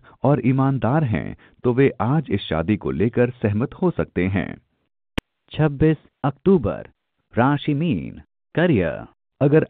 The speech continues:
Speaker 1: आप अपने किसी काम के परिणाम को लेकर चिंतित हैं, तो आपको डरने की कोई जरूरत नहीं है।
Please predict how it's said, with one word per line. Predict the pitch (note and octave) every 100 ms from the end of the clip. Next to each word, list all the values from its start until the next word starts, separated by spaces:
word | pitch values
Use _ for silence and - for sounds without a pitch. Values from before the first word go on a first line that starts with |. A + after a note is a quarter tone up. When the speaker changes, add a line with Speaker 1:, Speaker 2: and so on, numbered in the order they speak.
| -
Speaker 1:
आप | D#3+ G3+
अपने | F3 E3 E3+
किसी | - - B2+
काम | - F2 B2+
के | C3
परिणाम | B2+ D2+ D2+ D2 C3
को | C#3
लेकर | A#2 G#2 C3 B2+
चिंतित | - B2+ F#3+ G3
हैं, | F#2+ C2+ - _ _
तो | F3+
आपको | F3 E3+ - F3+
डरने | F2+ E2 A2
की | B2+ F#3
कोई | - F#3+ F#3+ D3+
जरूरत | F#2+ E2 A#2+ -
नहीं | F3 D#3
है। | E2+ C#2